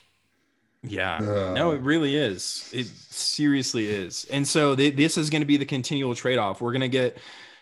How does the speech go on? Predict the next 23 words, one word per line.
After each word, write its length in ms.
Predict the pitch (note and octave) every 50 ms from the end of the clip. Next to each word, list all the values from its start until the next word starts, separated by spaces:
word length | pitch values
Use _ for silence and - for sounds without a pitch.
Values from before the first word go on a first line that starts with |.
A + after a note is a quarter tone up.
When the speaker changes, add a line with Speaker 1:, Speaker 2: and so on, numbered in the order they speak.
| _ _
Speaker 1:
I 80 | - D3
mean, 320 | D3 D3 C#3+ C3+ C3 A#2+ - _ _ _ _ _ _ _ _ _ - - _ _ _ _ - -
this 260 | C#3 D3 D3+ D3 -
really 460 | C3+ C3+ D3 D#3 D#3 D#3 C#3 A#2+ C3 C#3
is 280 | C#3+ C#3 B2+ A#2+ -
just, 380 | - - C3 B2+ A#2 - - -
like, 440 | A#2 A2 G#2+ G2+ F#2+ - - - - _ _ _ _ _ _ _ _ _ -
this, 280 | A#2+ C#3 C#3+ C#3+ - C3+ -
this 240 | D3 D3 E3 D#3+ -
is 140 | G#3+ G#3 -
capitalism. 720 | - D#3 D#3 D3+ D3 C#3+ A2 G2+ G2+ G2 F#2+ - - - - -
Like, 200 | B2 B2+ A2+ B2+
this 200 | C3+ E3 F3 -
is 140 | A#3+ G#3 F3
distilled 320 | G3 A3 - - G3+ F3+
capitalism, 680 | - F3+ E3+ E3 D#3+ - C3+ A#2+ A#2 A2 A2 A#2+ A2 G#2
that 160 | A#2 C3 C3
when, 340 | C3+ C3 A#2 A#2 A#2 B2+ - -
when 220 | B2+ C#3+ C#3+ A#2+
profit 600 | G2+ - - C3+ C3+ D3 F3 - G#3 G3+ G3+ G3 -
is 200 | D#3+ D#3+ D3+ C#3
the 100 | C#3+ D3
motive, 560 | C3 B2+ C#3+ E3 E3 C3 G#2+ G2+ F#2+ G2 -